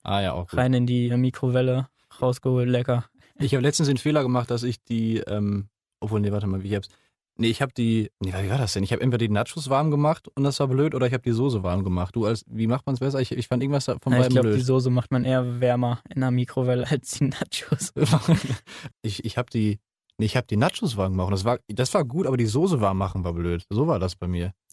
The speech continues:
Speaker 2: Okay.
Speaker 1: Bei dir ist andersrum?
Speaker 2: Äh, ich mach, äh, die Nachos gar nicht warm, ich lass die in der Tüte und snack die dann halt einfach mit der warmen Soße.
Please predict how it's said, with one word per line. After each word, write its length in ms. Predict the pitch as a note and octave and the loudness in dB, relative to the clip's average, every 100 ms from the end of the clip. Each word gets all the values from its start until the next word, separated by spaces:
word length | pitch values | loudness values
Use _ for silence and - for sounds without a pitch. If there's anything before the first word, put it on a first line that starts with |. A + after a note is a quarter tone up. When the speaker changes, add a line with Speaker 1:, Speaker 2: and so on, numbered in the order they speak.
| _ | _
Speaker 2:
Okay. 380 | - - C3+ D#3 - _ _ _ | -14 -2 0 -2 -6 _ _ _
Speaker 1:
Bei 60 | G#2+ | -2
dir 80 | C3+ | -2
ist 80 | |
andersrum? 520 | B2+ C#3 G2+ - A2 C#3+ | 0 0 -2 -2 -4 -2
Speaker 2:
Äh, 180 | C3 B2 | -2 0
ich 120 | A#2+ | 0
mach, 240 | C3+ C3 - | -2 -2 -2
äh, 320 | C3 B2 B2+ | -2 0 0
die 140 | C3 | 0
Nachos 420 | B2+ B2+ - C3 | 0 0 -2 -6
gar 160 | - B2+ | -2 0
nicht 160 | C#3 C3+ | 0 0
warm, 180 | C3 | 0
ich 80 | C3 | 0
lass 220 | C3 A#2+ | -2 -2
die 60 | - | 0
in 80 | C3 | 0
der 140 | A#2+ | 0
Tüte 280 | - C#3+ D3 | -2 -2 0
und 180 | B2+ B2+ | 0 0
snack 300 | - C3 - | 0 -4 -2
die 80 | C3 | -2
dann 160 | B2+ | 0
halt 180 | C3 A#2+ | 0 0
einfach 260 | B2+ B2 B2 | 0 0 0
mit 180 | B2+ - | 0 -2
der 160 | B2 | -4
warmen 200 | - B2+ | -2 0
Soße. 400 | C3 C#3 C3 B2 | 2 2 2 0